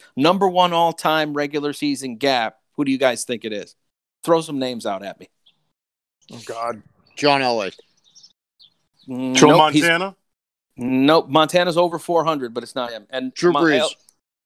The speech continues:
Speaker 2: Marino?
Speaker 1: and he's, he's over four hundred. Marino's just below four hundred. Andrew Luck.
Speaker 2: Wow.
Speaker 1: Andrew Luck's gap is four eighty.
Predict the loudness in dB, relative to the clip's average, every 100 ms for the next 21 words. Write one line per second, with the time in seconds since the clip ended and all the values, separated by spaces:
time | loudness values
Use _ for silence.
0 | _ -4 0 2 2 -2 -8 -12 _ -4
1 | 2 2 2 -2 0 2 2 0 0 -2
2 | 0 -2 -2 0 -4 -4 -12 -6 -6 -2
3 | 0 0 -2 -4 -2 -2 -2 -2 -4 _
4 | _ _ _ -2 0 -2 -2 2 2 2
5 | 0 0 -4 -16 -16 _ _ _ _ _
6 | _ -8 -6 -6 _ _ _ _ _ _
7 | _ -4 -2 0 2 0 -2 -18 _ _
8 | -2 2 2 0 -10 _ _ _ -10 -10
9 | -12 -12 -6 -2 0 -2 _ -4 -4 -4
10 | -10